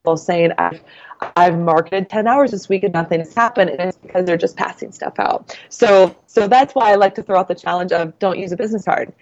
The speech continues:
'cause it forces you to be that doctor and be that leader in your community and really get people to wake up, which is, I think, part of why we're in this profession to begin with. Wake up to their health again.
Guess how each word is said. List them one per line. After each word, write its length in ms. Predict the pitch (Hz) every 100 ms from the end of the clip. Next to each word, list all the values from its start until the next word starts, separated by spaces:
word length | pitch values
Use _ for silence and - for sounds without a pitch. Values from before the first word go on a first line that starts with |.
| _ -
'cause 160 | 214
it 200 | 202 -
forces 680 | - - 247 311 311 165 156
you 360 | - - - - _ _ _ _ -
to 200 | 208 180
be 300 | 196 226 214
that 260 | 185 170
doctor 460 | - 185 - - -
and 260 | - 185
be 140 | 185 202
that 200 | 185 185
leader 280 | 180 170 160
in 80 |
your 80 | 160
community 640 | - 175 175 175 160 147 143 - - 214
and 340 | 214 208 214
really 260 | 233 233 226
get 260 | 220 196
people 320 | - 254 190 180
to 460 | - 202 190 180 -
wake 280 | 175 165
up, 300 | 254 233 - - -
which 280 | 196 190 -
is, 420 | 190 175 - _ _ _
I 100 | 202
think, 200 | 202 214
part 200 | 214 208
of 80 | 202
why 220 | 202 196
we're 280 | 190 185 190 -
in 200 | 196 196
this 100 | 190
profession 460 | 196 190 175 190
to 100 | 185
begin 340 | 185 170 185 247
with. 380 | - - - 202 _ _ -
Wake 300 | 185 202 247
up 180 | 247 -
to 100 | 202
their 120 | 180
health 280 | 175 233 254
again. 360 | 170 - -